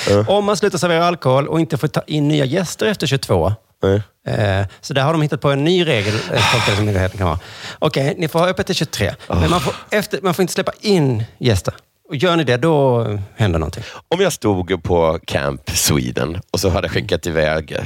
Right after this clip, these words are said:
Speaker 1: så hade jag ledaren för Camp Sweden, och så kommer, kommer den tillbaka och bara, "Jag har löst det, vi får stanna."
Speaker 2: <laughs> Ja.
Speaker 1: "Vi får inte dricka någonting."
Speaker 2: <laughs>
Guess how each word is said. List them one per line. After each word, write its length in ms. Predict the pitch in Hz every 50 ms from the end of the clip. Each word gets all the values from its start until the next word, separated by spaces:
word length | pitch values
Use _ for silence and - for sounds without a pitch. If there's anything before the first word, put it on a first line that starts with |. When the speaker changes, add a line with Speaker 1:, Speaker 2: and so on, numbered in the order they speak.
| 120 - -
Speaker 1:
så 120 | - 92
hade 140 | 85 80 76
jag 220 | 76 67 82 87
ledaren 380 | 69 73 82 87 80 76 76 69
för 100 | - 76
Camp 200 | - 78 69 -
Sweden, 400 | - 71 60 50 - - 78 87 - - - _ -
och 120 | - 101
så 60 | -
kommer, 380 | - - 98 92 92 90 90 - -
kommer 140 | - 92 90
den 120 | 85 76
tillbaka 380 | 69 - 73 78 76 76 - 78
och 60 | 71
bara, 100 | 71 69 - - - _
"Jag 100 | 113 123
har 80 | 127
löst 360 | 120 135 147 143 139 120 -
det, 180 | - - - - - _
vi 80 | - 95
får 120 | - 110
stanna." 540 | - - 120 113 101 90 - 110 95 73 101 -
Speaker 2:
<laughs> 40 | _ _ _ _ _ _ _ _ - -
Ja. 180 | 101 113 107 107 - - - - - - - -
Speaker 1:
"Vi 120 | 120 120
får 100 | - -
inte 100 | - - 101 85 120
dricka 440 | - 185 - - _ - - - 156 -
någonting." 400 | - 95 73 73 - - - -
Speaker 2:
<laughs> 140 | - -